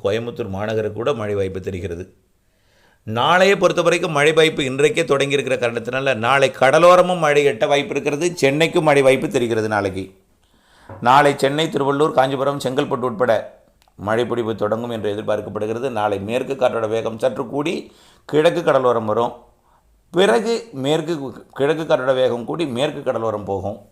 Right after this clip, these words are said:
ஆக மழை பொழிவு இருவேறு காற்றின் காரணமாக வெவ்வேறு இடங்கள்ல குவித்து கொண்டிருக்கும். நள்ளிரவு அதிகாலை வரைக்கும் மேற்கு மாவட்டங்கள்லையும், மாலை இரவிலே உள் மாவட்டங்கள்லையும், அதிகாலையில கடலோரம் கூட நல்ல மழை பொழிவை கொடுக்க வாய்ப்பு இருக்கிறது. தமிழ்நாட்டிலே மாறி மாறி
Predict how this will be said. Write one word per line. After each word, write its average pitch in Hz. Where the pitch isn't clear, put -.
ஆக 120
மழை 117
பொழிவு 139
இருவேறு 131
காற்றின் 143
காரணமாக 123
வெவ்வேறு 131
இடங்கள்ல 131
குவித்து 139
கொண்டிருக்கும். 117
நள்ளிரவு 123
அதிகாலை 127
வரைக்கும் 120
மேற்கு 117
மாவட்டங்கள்லையும், 107
மாலை 131
இரவிலே 117
உள் 110
மாவட்டங்கள்லையும், 107
அதிகாலையில 131
கடலோரம் 110
கூட 120
நல்ல 107
மழை 107
பொழிவை 104
கொடுக்க 104
வாய்ப்பு 95
இருக்கிறது. 101
தமிழ்நாட்டிலே 113
மாறி 107
மாறி 117